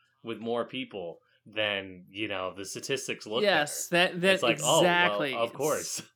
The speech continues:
Speaker 1: Okay,
Speaker 2: That's like, the
Speaker 1: interesting.
Speaker 2: top zero point one percent,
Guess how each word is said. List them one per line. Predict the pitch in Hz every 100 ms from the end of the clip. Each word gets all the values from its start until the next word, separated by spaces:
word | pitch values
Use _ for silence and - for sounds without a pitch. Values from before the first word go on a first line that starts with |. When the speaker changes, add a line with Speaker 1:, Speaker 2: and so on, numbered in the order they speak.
| - - 143 127
Speaker 1:
Okay, | 139 190
Speaker 2:
That's | 202
like, | 202 -
the |
Speaker 1:
interesting. | 180 175 185 185
Speaker 2:
top | 190 220 294 285
zero | 165 196 240 233
point | - 196 175
one | 160 185
percent, | 185 170 165 143 147